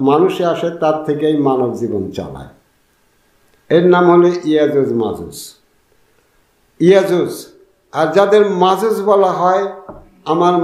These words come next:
মা বোনদের যে মিন্স হয়, হাইজ হয়, যা কিছু হয়, এর ভিতর দিয়ে যে সমস্ত তাজা রস আসে, তাজা কোণ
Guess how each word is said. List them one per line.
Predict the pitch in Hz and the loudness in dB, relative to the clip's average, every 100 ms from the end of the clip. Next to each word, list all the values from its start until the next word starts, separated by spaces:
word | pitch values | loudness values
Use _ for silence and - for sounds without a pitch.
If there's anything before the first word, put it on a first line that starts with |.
| 165 | 2
মা | 170 | 0
বোনদের | 175 185 202 185 180 156 | 2 4 4 4 0 0
যে | 165 165 165 | 0 2 4
মিন্স | 180 175 175 | 4 4 2
হয়, | 160 156 156 143 | 2 2 0 0
হাইজ | 160 160 160 | -2 -2 -4
হয়, | 156 151 151 147 | -2 -2 -2 -2
যা | 156 156 | 0 0
কিছু | 160 - 151 | -4 -4 0
হয়, | 143 147 151 - - _ _ _ - | 2 2 0 -6 -20 _ _ _ 2
এর | 202 220 | 2 2
ভিতর | 208 220 190 180 | -2 0 0 2
দিয়ে | 175 170 160 | 2 2 2
যে | 175 | -2
সমস্ত | - 175 175 175 160 156 | -2 -2 -2 0 -2 2
তাজা | 156 156 151 | 2 2 2
রস | 147 147 147 151 | 2 0 0 -2
আসে, | 143 156 143 | -2 -2 -2
তাজা | 151 139 143 - | 0 0 0 -2
কোণ | 151 156 | -4 0